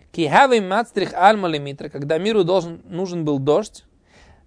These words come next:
Амри, они говорили, «Никнив хадади внибай рахме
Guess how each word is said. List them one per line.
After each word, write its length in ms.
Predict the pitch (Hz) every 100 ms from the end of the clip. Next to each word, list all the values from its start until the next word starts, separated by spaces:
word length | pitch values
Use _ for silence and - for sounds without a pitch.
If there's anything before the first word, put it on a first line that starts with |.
| _
Амри, 500 | - 311 302 220 214 -
они 180 | 170 196
говорили, 360 | 196 262 233
«Никнив 600 | 185 240 294 214 214 165 - - 151
хадади 540 | 185 185 254 262 226
внибай 560 | 185 185 180 185 233 202
рахме 380 | 220 185 165